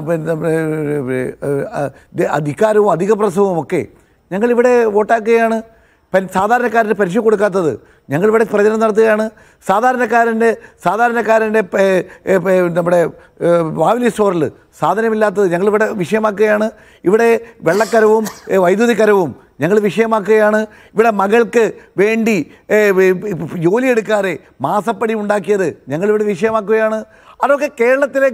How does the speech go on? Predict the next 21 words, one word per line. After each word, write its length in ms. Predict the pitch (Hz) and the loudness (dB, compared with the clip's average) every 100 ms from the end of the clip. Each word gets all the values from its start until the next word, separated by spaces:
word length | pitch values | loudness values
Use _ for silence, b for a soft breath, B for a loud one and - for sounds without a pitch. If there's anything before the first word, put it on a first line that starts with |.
| 202 | 0
ഗവൺമെൻറ്റിനെതിരായുള്ള 1080 | 214 233 240 240 233 214 214 208 202 196 214 202 | -2 -2 -2 -2 0 0 2 0 -2 -2 -2 -2
ഒരു 100 | 185 | -4
വിധേയത്തായി 640 | 170 185 226 208 202 185 185 - b b 190 | -4 -4 -2 -2 -2 -2 -4 -8 b b -4
ഇത് 80 | 202 180 | -2 -2
മാറ്റുന്നതിന് 480 | 190 220 220 220 202 | -2 -2 -2 -2 -4
വേണ്ടിയുള്ള 260 | 196 208 196 | -2 -4 -4
പ്രചരണം 340 | 190 214 226 220 | -2 -2 -2 -4
തന്നെയാണ് 300 | 220 233 233 | -2 -2 -2
ഞങ്ങളുടെ 180 | 226 233 233 | -4 -2 -2
ഭാഗത്തുള്ളത്. 400 | 226 254 233 151 - b b b 185 | -2 -4 -4 -6 -10 b b b -4
അത് 80 | 247 | -2
തന്നെയാണ് 300 | 247 240 240 226 | -2 0 -2 -2
ഞങ്ങൾ, 180 | 214 226 214 B B 196 | 0 -2 -2 B B 0
ഏ, 20 | 220 214 | 2 2
വേ-, 180 | 202 208 202 | 0 -2 -2
ഇതിനു 180 | 208 233 226 | -2 -2 -2
മുമ്പുണ്ടായിരുന്ന 580 | 214 233 214 208 208 214 - B - | -2 0 0 0 -2 -4 -6 B -8
തൃക്കാക്കരയിലും 640 | 160 220 208 214 202 208 214 b - | -2 0 0 0 0 -2 -8 b -6
പുതുപ്പള്ളിയിലും 440 | 170 185 226 226 | -4 0 0 0
ഞങ്ങൾ 140 | 220 226 | -2 -2
പറഞ്ഞത്. 300 | 220 220 220 | -2 0 0